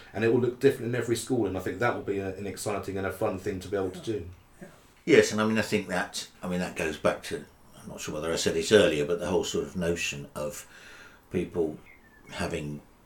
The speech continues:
Speaker 3: permission and, and being enabled and encouraged to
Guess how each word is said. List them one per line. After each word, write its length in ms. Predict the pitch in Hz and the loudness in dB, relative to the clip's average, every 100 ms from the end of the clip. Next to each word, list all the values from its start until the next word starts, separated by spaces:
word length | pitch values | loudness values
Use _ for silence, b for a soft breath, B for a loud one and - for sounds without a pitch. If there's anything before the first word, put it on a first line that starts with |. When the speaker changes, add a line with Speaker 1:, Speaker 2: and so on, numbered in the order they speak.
| - | -20
Speaker 3:
permission 800 | - 87 - 87 - 80 71 71 | -8 -2 0 0 0 -2 -6 -8
and, 220 | 71 71 71 | -8 -10 -10
and 360 | 78 73 71 | -10 -10 -8
being 300 | 87 78 76 | -6 -6 -6
enabled 640 | 76 82 87 85 76 76 73 | -6 0 0 0 -2 -6 -6
and 120 | 71 | -8
encouraged 880 | 73 71 - 95 76 65 - - - B B B - | -8 -8 0 2 2 -2 -6 -10 -10 B B B -8
to 240 | 85 76 | -6 -6